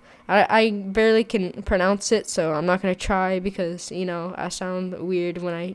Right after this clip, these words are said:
try to pronounce it. But, you know, the double scythe, you know what I'm talking about. The one that's super O P, and, you know,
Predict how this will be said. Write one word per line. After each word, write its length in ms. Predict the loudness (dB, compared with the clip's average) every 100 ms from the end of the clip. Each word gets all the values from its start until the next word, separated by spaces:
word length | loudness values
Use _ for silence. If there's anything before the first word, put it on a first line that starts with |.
| -8
try 200 | -6 -6
to 80 |
pronounce 480 | -6 -6 -6 -6 -6
it. 220 | -6 -6 -10 -20 -20 -20 -20 -20 -20 _ 2
But, 220 | 4 8
you 120 | 10
know, 320 | 10 8 6
the 120 | 6
double 360 | 8 8 6 4
scythe, 500 | 4 4 4 2 -6
you 180 | -8 -4
know 260 | -2 -2
what 200 | -4 -4
I'm 140 | -4 -2
talking 340 | -4 -4 -4
about. 380 | -6 -4 -6 -4
The 80 | -4
one 160 | -2
that's 240 | -2 -2 -4
super 400 | -4 -2 0 2
O 120 | 0
P, 420 | 0 -2 -2 -4 -8 _ _ _
and, 440 | -8 -6 -4 -8 -12 -20 _
you 160 | -4 -2
know, 220 | -2 -4